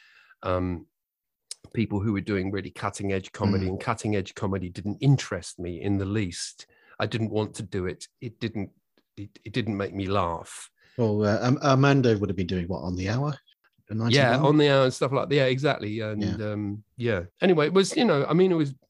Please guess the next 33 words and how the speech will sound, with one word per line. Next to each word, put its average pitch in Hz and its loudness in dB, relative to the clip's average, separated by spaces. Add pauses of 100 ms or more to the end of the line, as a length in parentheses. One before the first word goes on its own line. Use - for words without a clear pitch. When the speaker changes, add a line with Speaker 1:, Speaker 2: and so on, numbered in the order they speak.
Speaker 1:
obviously 98 -8
he's 95 -6
a 104 -6
genius, 143 -2
you 123 -4
know, 92 -2
it's 98 -8
great. 127 -2
It 151 -2
just 156 0
wasn't 156 2
for - -12
me. 131 -4 (140)
Didn't 127 2
Speaker 2:
Mm-hmm. 110 2
Speaker 1:
work 101 -4
for - -16
me. 73 -12 (840)
Um, 139 4 (360)
and, 139 2
uh, 127 2
I 165 2
wanted 143 2
to 127 -6
do, 123 -4 (180)
I - -18
don't 165 -10
know 196 -4 (200)
what 151 -6
I 147 -4
wanted 123 -6
to 107 -10
do. 104 -10